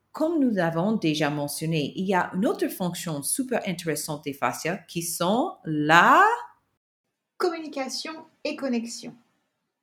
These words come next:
Speaker 2: Sur cet aspect aussi, la recherche récente a fait beaucoup évoluer le regard sur les fascias. Ils sont presque considérés comme un organe de sens à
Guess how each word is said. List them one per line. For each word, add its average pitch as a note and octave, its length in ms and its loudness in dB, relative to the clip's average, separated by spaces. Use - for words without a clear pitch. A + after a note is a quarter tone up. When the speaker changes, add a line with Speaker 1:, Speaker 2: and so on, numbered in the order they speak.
Speaker 2:
Sur - 300 -6
cet D4+ 240 -4
aspect E4+ 400 -2
aussi, G#3 560 -8
la G3+ 180 -8
recherche G#3 520 -8
récente G#3 640 -6
a F#3 100 -8
fait - 180 -10
beaucoup C#4 360 -8
évoluer G3+ 540 -4
le G#3 120 -6
regard F3 420 -10
sur A#3 200 -8
les A3 160 -4
fascias. - 540 -14
Ils A3+ 100 -2
sont A#3+ 240 0
presque E4 420 -6
considérés A3 720 -6
comme F#3 220 -12
un F#3 160 -8
organe A3 400 -6
de G3+ 100 -4
sens G#3 420 -12
à F#3 80 -10